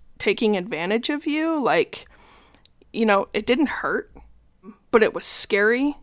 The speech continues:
It was a huge secret. It was, "Don't tell anyone."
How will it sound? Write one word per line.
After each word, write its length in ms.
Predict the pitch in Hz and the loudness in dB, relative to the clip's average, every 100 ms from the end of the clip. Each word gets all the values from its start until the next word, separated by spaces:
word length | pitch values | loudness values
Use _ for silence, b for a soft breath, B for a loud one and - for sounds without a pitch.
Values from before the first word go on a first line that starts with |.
| - | -12
It 60 | 190 | -10
was 180 | 175 | -8
a 60 | 240 | -12
huge 420 | - - 220 208 | -12 -4 -4 0
secret. 640 | - 202 - 226 240 - _ | -2 -2 -2 -2 -2 -4 _
It 160 | 202 - | -2 0
was, 480 | 185 160 165 - - - | -2 -6 -6 -8 -10 -8
"Don't 200 | 190 151 | -4 -2
tell 220 | - 190 | 0 0
anyone." 600 | 185 190 196 208 220 240 | 0 -2 0 2 2 -2